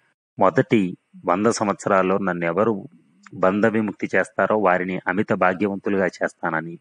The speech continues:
అలాగే వారి కుటుంబంలో వారిని అందరినీ ధనవంతులుగా చేస్తానని నేను మాట ఇచ్చాను. కానీ నన్నెవ్వరూ బంధ విముక్తుణ్ణి చేయలేకపోయారు.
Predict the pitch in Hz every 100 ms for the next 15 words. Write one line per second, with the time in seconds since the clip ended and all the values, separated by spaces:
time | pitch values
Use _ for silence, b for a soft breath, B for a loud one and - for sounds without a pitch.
0 | - 95 98 113 110 92 - 104 110 113
1 | 110 98 87 90 92 92 98 87 95 107
2 | 104 98 90 98 85 - 87 87 101 92
3 | 82 80 - - - 76 - _ _ b
4 | b b b b _ - 104 107 101 95
5 | 87 87 107 113 82 95 90 92 104 101
6 | 95 98 90 - 104 95 92 - 90 85
7 | - 87 76 73